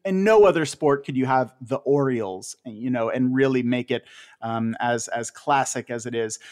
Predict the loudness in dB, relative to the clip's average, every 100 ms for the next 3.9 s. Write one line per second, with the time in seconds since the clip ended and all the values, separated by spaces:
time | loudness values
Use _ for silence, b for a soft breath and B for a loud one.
0 | B 0 4 6 4 4 2 0 0 -6
1 | -4 -6 -2 0 2 4 4 4 -2 -8
2 | -8 -10 -10 -10 -10 -6 -2 -2 -2 -4
3 | -2 -2 0 0 0 -2 -4 -4 -4